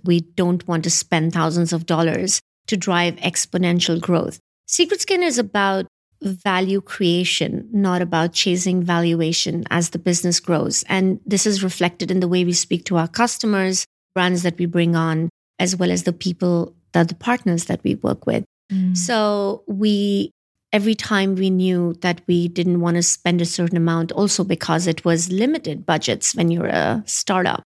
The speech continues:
Speaker 1: Now we're in that beautiful space between a startup and scale up where you have to really be a horse with blinders and focus on what you're doing.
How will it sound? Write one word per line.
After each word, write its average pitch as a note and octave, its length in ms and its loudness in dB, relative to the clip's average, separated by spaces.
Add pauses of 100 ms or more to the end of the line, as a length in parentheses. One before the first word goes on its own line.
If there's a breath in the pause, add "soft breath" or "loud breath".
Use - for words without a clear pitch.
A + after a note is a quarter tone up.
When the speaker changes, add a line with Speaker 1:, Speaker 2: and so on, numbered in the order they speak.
(220)
Speaker 1:
Now A#3 240 -2
we're A3+ 240 0
in G3+ 160 0
that F#3 240 -2
beautiful G3+ 340 0
space - 420 0
between F3+ 400 -2
a F3 60 2
startup F3+ 480 0
and F3+ 180 2
scale F3+ 320 0
up E3 140 0 (280)
where F#3 200 0
you F3+ 160 2
have G3 260 -2
to F#3+ 120 0
really F#3+ 600 0
be F#3 160 2
a F3 40 2 (160)
horse F3 420 0
with E3+ 240 -2
blinders F3 500 0
and F3 140 2
focus F3+ 360 -2
on G#3+ 120 0
what F#3+ 180 -2
you're - 80 0
doing. G#3 460 0